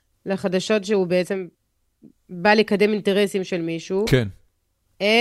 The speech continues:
Speaker 1: אני לא רוצה להיות תמימה ולהגיד שאין, אני בטוחה שיש, ואני אפילו, אה, חושבת שיש מי שיכול לטעון שנגיד עכשיו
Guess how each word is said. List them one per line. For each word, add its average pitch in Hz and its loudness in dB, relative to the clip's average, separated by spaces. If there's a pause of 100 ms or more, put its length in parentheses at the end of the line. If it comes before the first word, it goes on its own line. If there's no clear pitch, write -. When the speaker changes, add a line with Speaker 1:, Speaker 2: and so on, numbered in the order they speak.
(340)
Speaker 1:
אני 269 0
לא 311 4
רוצה 330 2
להיות 320 2
תמימה 285 -2
ולהגיד 262 -2
שאין, 269 0
אני 220 -2
בטוחה 214 -6
שיש, 226 -2 (140)
ואני 185 -4
אפילו, 233 -2 (1040)
אה, - -14
חושבת 220 -10
שיש 233 -2
מי 233 -4
שיכול 220 -2
לטעון 226 -4
שנגיד 208 -4
עכשיו 220 0